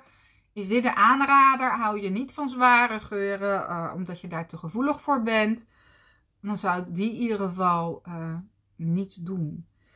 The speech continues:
Eh, daarnaast heb je, eh, Snowkissed Cranberry.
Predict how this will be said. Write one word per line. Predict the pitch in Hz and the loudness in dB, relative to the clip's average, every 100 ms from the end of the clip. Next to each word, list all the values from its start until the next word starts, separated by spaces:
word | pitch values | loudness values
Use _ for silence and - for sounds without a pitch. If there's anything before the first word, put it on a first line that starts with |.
| _ _ _ _ | _ _ _ _
Eh, | 190 185 | -6 -4
daarnaast | 180 208 269 277 | 0 2 2 2
heb | 226 202 | -2 -4
je, | - 185 | -4 -2
eh, | 170 151 - 165 156 | -2 -2 -6 -6 -6
Snowkissed | - 240 285 311 - 160 - _ _ | -2 4 4 4 -2 -4 -6 _ _
Cranberry. | - 226 269 320 294 285 262 240 240 | -8 0 0 2 2 2 0 -2 -6